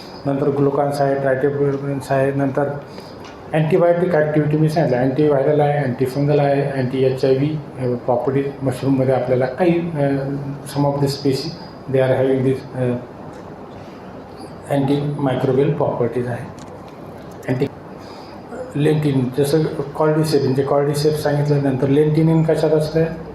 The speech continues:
लेंटिनला, म्हणजे शिताके मशरूममध्ये. नंतर शिझोफायलम एक, अ, मशरूम आहे, त्याच्यातही आपल्याला क्रेस्टिन आहे.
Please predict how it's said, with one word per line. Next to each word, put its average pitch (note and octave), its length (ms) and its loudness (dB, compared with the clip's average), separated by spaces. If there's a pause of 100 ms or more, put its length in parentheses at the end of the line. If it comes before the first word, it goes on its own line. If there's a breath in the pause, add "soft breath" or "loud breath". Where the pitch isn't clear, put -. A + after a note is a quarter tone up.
लेंटिनला, C#3+ 500 2
म्हणजे C#3+ 160 0
शिताके E3 420 2
मशरूममध्ये. B2 580 -2 (500 loud breath)
नंतर D3+ 340 2 (160)
शिझोफायलम D3+ 640 2
एक, D#3 200 -2
अ, C#3+ 240 4
मशरूम C#3+ 440 2
आहे, D3 140 4
त्याच्यातही C#3+ 360 2
आपल्याला C#3 400 2
क्रेस्टिन D3+ 420 0
आहे. C#3 120 2